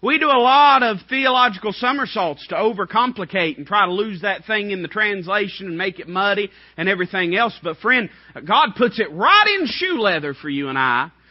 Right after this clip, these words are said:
that if we really love Him, we're gonna serve Him. We're gonna be obedient to Him. We're called by Scripture to do this. Now some of you say, "Well, preacher, it's difficult." I'd go a step further than even saying that.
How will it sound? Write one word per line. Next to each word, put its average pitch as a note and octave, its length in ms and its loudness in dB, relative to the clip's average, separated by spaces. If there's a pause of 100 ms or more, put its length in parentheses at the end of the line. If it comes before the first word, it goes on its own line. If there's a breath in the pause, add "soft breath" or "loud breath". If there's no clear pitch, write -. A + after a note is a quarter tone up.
(120)
that C#3 100 -4
if C#3+ 60 -4
we C#4 140 2
really G4 460 6
love F3+ 340 4
Him, G3 140 -6
we're F#3+ 100 -6
gonna G3+ 160 -6
serve E3 420 -10
Him. G#2+ 220 -20 (200)
We're E3+ 100 -12
gonna G3 140 -2
be G#3+ 140 0
obedient A#3 560 -8
to A2 200 -10
Him. G2 100 -20 (440 soft breath)
We're D#4 160 -4
called C4+ 560 4
by A3 180 4
Scripture F#3 680 -8
to - 120 -12
do G#3 220 -8
this. - 560 -12 (380 soft breath)
Now D4 120 2
some F4+ 220 0
of D#4+ 60 -2
you C#4+ 100 0
say, C4+ 180 2
"Well, C4 160 2
preacher, D4 380 0
it's A3 160 -6
difficult." C#4+ 640 -2 (640)
I'd D4 300 6
go D#4 100 2
a B3 60 0
step C4+ 320 -4
further D#4 320 2
than A3+ 140 -6
even A3 220 -8
saying D4 380 -6
that. D3+ 220 -10